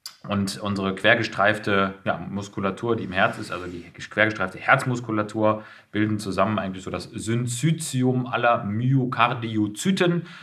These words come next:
und funktionieren zusammen eben als hochfunktionelles, kontraktiles Gewebe. Das ist die Aufgabe,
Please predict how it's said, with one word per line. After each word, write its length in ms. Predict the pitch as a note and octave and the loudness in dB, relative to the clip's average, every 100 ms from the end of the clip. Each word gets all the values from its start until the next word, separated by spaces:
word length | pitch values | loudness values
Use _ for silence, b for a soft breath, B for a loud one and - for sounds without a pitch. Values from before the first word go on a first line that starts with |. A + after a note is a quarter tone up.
| B | B
und 160 | G#2+ G#2 | -8 -6
funktionieren 680 | A#2 A#2 G#2 G#2 A#2 A#2 | -4 -4 -4 -2 0 -2
zusammen 420 | A#2 F#2 G2 G#2 | -4 -2 -2 -2
eben 260 | G#2 G2+ G2 | -6 -8 -8
als 440 | F#2+ F#2+ - - - | -8 -8 -12 -18 -4
hochfunktionelles, 920 | A#2+ A#2 - G#2+ - F#2+ G2 G2 - | -4 -2 -4 -4 -4 -2 -2 -4 -8
kontraktiles 1080 | - D3 D3 - A2 - - A#2 A#2 G#2 - | 0 2 2 0 -6 -6 -10 -6 -4 -4 -4
Gewebe. 420 | F#2+ G2 G#2 F2 | 0 4 4 2
Das 140 | E2 A2+ | -4 -10
ist 340 | A#2 - _ | -10 -12 _
die 100 | G#2 | -6
Aufgabe, 640 | F2+ A#2+ A#2+ G#2 G#2 G#2 | -4 0 4 4 4 0